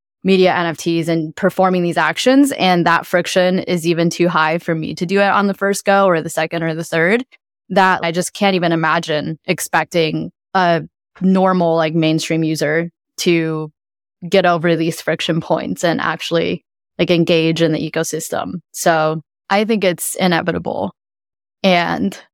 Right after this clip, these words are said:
I don't know if you've experimented with Decent's The Box, but to me, that seems like a good example of good developer tooling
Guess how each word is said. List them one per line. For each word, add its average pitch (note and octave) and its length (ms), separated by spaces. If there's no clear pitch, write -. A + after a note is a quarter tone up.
I G#3 100
don't A#3 100
know A#3+ 100
if G3+ 100
you've F#3 240
experimented F3+ 640
with E3+ 140
Decent's E3+ 400
The F3+ 80
Box, D#3+ 400
but - 300
to F#3+ 120
me, F#3+ 560
that G3 480
seems F#3 360
like E3 460
a F#3 100
good F#3+ 320
example E3+ 640
of E3 440
good G3 280
developer F3 520
tooling E3+ 600